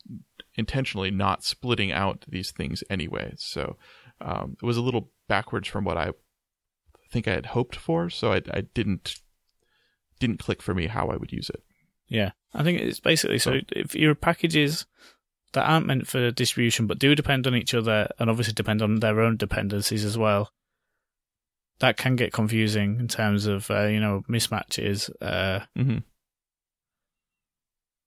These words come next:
Speaker 2: and even, like, um, you know, minor versions and in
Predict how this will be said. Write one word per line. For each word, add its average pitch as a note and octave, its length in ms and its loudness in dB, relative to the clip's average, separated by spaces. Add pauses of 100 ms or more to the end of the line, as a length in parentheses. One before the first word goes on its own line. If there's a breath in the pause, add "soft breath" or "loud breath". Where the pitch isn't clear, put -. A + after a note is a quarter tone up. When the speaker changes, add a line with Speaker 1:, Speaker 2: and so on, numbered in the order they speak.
(340)
Speaker 2:
and G2+ 300 0
even, A2+ 360 4
like, G2+ 300 0
um, G2+ 440 0 (840)
you A2+ 80 2
know, A2 80 4
minor G#2+ 420 4
versions G#2 720 -2
and G#2 160 -6 (580)
in G#2 220 -2